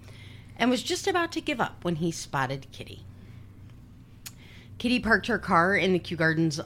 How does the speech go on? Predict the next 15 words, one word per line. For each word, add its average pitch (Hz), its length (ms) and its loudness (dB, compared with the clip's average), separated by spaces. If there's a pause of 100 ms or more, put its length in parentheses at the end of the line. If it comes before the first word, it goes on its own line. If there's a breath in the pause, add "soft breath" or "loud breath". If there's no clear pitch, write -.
Long 143 500 0
Island 147 520 -2
Railroad 135 640 -2
Station 131 520 -2 (120)
parking - 360 -4
lot 110 260 -6 (840 loud breath)
and 175 220 6
was 165 220 4 (380)
about 226 640 0
a 220 60 2
hundred 185 440 0
feet 139 300 -8
from 143 180 -6
her 135 140 -4
door. - 320 -12